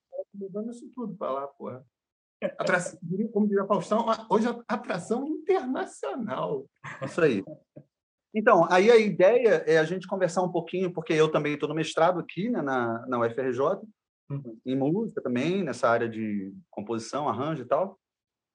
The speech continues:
Speaker 2: E aí a ideia era um pouco pra gente trocar essas experiências, assim, falar como que tem sido a, as diferentes, é,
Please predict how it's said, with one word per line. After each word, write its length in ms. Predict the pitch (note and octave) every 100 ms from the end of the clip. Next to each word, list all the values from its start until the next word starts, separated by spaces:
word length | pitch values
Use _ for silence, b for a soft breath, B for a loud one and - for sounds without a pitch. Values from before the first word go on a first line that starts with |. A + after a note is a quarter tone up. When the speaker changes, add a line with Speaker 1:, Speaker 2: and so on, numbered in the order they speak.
| _ _
Speaker 2:
E 280 | D#3 D#3+ E3
aí 520 | D#3 D3+ D#3+ E3+ F#3+
a 80 | F#3
ideia 260 | F3 E3 F3
era 80 |
um 40 | G3
pouco 200 | F#3+ F#3
pra 100 | F#3+
gente 220 | F#3 F#3+
trocar 400 | - - - E3
essas 180 | E3+ D#3+
experiências, 760 | D3+ - E3 D3 D3+ E3+ C3+ A#2+
assim, 160 | C#3+
falar 480 | C#3+ C#3+ C#3+ E3 D#3
como 200 | - C#3+
que 80 | -
tem 140 | D3+
sido 880 | - - C#3+ C#3 C#3+ C#3 B2+ A2 G2 F#2 _ -
a, 600 | A#2+ A#2 A2 G2+ F#2+ F2+ - - _ _ _ _ - - -
as 220 | D#3 D#3+
diferentes, 880 | D#3+ - F#3 G3+ A3+ A#3 G3 E3 -
é, 600 | C#3 C3 B2+ B2 A#2 A2+